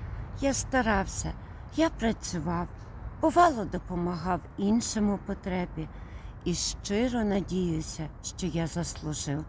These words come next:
подарунок». «Так, Багі, я спостерігав за тобою. Звісно,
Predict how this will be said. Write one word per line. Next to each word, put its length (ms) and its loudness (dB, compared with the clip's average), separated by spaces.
подарунок». 680 -2
«Так, 380 4
Багі, 580 0
я 140 6
спостерігав 920 0
за 200 0
тобою. 640 -2
Звісно, 800 4